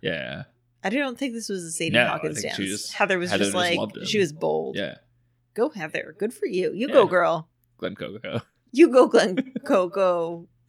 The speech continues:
Speaker 1: Which movie
Speaker 2: Who
Speaker 1: was
Speaker 2: wa-
Speaker 1: he in?
Speaker 2: Was he The Thirteenth Year? Maybe?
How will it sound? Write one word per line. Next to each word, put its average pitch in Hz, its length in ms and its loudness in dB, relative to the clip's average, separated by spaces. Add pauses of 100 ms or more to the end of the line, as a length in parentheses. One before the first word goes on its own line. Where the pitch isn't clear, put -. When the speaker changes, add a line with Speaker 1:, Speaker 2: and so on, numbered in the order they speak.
(160)
Speaker 1:
Which 151 220 2
movie 220 220 6
Speaker 2:
Who - 80 10
Speaker 1:
was 220 140 6
Speaker 2:
wa- 220 60 6
Speaker 1:
he 170 160 4
in? - 160 2 (420)
Speaker 2:
Was 240 180 -6
he 277 300 -8 (100)
The 208 160 -14
Thirteenth 262 500 -4
Year? 214 300 2 (1040)
Maybe? 302 320 -2